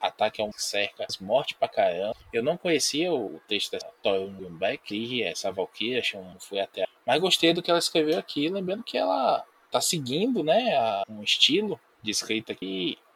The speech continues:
é, ela pisa em passos largos, é, que a, a, a série até eu foi escrita pelo Kieran Gillen,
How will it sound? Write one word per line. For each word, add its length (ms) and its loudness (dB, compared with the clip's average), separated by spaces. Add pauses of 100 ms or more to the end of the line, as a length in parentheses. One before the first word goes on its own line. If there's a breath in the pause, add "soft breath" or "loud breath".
(120)
é, 460 2
ela 160 0
pisa 440 0
em 60 2
passos 460 0
largos, 560 2
é, 340 -2 (300)
que 100 2
a, 220 8
a, 440 2 (100)
a 60 -10
série 240 0
até 220 -2
eu 140 2
foi 140 -8
escrita 360 -4
pelo 200 -12
Kieran 360 -4
Gillen, 380 2